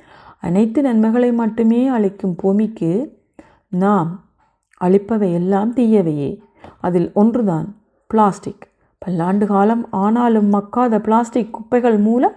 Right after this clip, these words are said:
பூமியின் மண் வளத்தை அழித்து வருகின்றோம். இது சரியா? இக்கருப்பொருள் ஆரோக்கியமான கிரகம் மற்றும் பிரகாசமான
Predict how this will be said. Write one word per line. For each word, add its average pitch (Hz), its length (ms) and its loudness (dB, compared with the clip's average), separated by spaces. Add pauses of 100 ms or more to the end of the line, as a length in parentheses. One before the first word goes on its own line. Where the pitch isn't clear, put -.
(500)
பூமியின் 233 480 0
மண் 214 300 2
வளத்தை 180 520 0
அழித்து 220 380 0
வருகின்றோம். 165 540 -6 (280)
இது 233 200 0
சரியா? 240 460 0 (760)
இக்கருப்பொருள் 247 840 2
ஆரோக்கியமான 233 840 -2
கிரகம் 196 420 0
மற்றும் 196 360 -2
பிரகாசமான 226 880 0